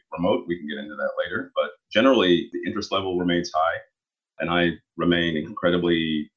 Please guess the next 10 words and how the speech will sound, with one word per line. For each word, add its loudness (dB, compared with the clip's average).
pleased -2
and -4
enthusiastic 0
about -4
the -10
kinds -6
of -8
people -6
we're -8
finding. -8